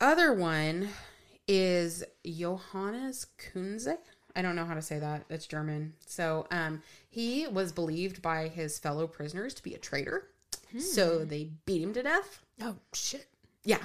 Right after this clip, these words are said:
Speaker 2: Ah.
Speaker 1: Yeah. They beat him to death. Um, he is buried there in that cemetery. His attackers were taken to Kansas. I almost wanna say Leavenworth, maybe.
Speaker 2: Mm-hmm.
Speaker 1: Um, and they were hung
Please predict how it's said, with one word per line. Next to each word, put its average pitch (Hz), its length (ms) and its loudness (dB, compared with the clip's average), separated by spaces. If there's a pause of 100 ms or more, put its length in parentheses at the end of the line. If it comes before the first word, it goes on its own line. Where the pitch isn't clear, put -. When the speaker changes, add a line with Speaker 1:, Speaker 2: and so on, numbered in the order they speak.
Speaker 2:
Ah. 247 480 6
Speaker 1:
Yeah. 190 300 6 (120)
They 202 200 6
beat 202 300 -4
him 254 160 -4
to 285 120 -4
death. 175 480 2
Um, 175 220 2
he 208 240 -4
is 254 180 -4
buried 180 600 -2
there 165 200 2
in 160 140 -2
that 170 200 0
cemetery. 156 600 -4 (320)
His 185 340 0
attackers 180 720 0
were 170 80 -6
taken 165 420 -10
to 147 260 -10
Kansas. 226 920 -8
I 156 160 -6 (380)
almost 277 400 -6
wanna 269 100 -6
say 240 200 -8
Leavenworth, 202 800 -6
maybe. 226 480 -8
Speaker 2:
Mm-hmm. 202 400 0
Speaker 1:
Um, 165 400 -2 (120)
and 170 300 0
they 175 100 0
were 160 120 -2
hung 165 440 -12